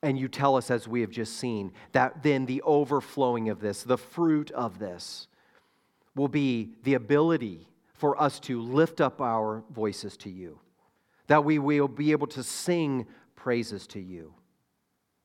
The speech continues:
So, Father, as we leave here today, I pray that we are able to do all things in your name, that that will be at the very forefront of our minds,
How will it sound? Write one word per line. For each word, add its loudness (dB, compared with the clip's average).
So, 2
Father, 4
as -2
we -2
leave 0
here 0
today, 0
I 2
pray 0
that 0
we 4
are 4
able 0
to -12
do -2
all 0
things -4
in -2
your 0
name, 0
that -2
that 6
will -4
be 0
at 0
the 0
very -2
forefront 0
of -2
our -2
minds, -8